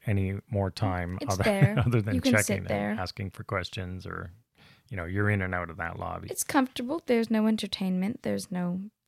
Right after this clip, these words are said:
Speaker 2: different decorations.
Speaker 1: No.
Speaker 2: There's just a bunch of chairs and a check-in desk.
Speaker 1: And we have two more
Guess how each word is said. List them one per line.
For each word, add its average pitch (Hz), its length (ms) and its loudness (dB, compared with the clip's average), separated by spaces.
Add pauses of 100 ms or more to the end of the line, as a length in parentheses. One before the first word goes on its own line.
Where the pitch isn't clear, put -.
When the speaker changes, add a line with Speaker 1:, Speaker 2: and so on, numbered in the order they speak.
(120)
Speaker 2:
different 185 380 -4
decorations. 190 680 -2
Speaker 1:
No. 208 60 -2
Speaker 2:
There's 202 140 -2
just 208 200 -6 (280)
a - 40 -20
bunch 202 220 2
of 208 60 -8
chairs 233 340 0
and 240 100 2
a 247 40 -2
check-in 247 300 -4
desk. - 340 -6
Speaker 1:
And 107 120 4
we 104 80 6
have 107 160 4
two 131 220 6
more 107 560 6